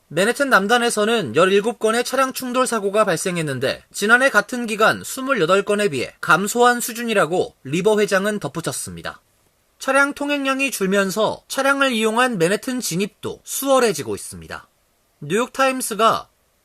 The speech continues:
뉴저지주를 기반으로 한 민간 버스 업체 데이터를 인용해 보도한 데 따르면 교통혼잡료 시행 후 출근길 차량이 맨해튼으로 진입하는 데 걸리는 시간은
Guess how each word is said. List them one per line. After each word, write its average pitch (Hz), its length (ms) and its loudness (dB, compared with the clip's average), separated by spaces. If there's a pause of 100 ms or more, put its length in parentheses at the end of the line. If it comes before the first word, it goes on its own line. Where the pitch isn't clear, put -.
뉴저지주를 240 680 -2
기반으로 214 460 2
한 233 240 4
민간 208 400 2
버스 165 320 0
업체 220 400 0
데이터를 202 460 -2
인용해 185 400 0
보도한 180 400 4
데 175 100 0
따르면 127 600 -2
교통혼잡료 247 840 0
시행 247 340 -4
후 208 320 -2
출근길 262 600 -4
차량이 233 540 0
맨해튼으로 214 640 -2
진입하는 196 520 -4
데 208 120 2
걸리는 185 480 0
시간은 151 480 -4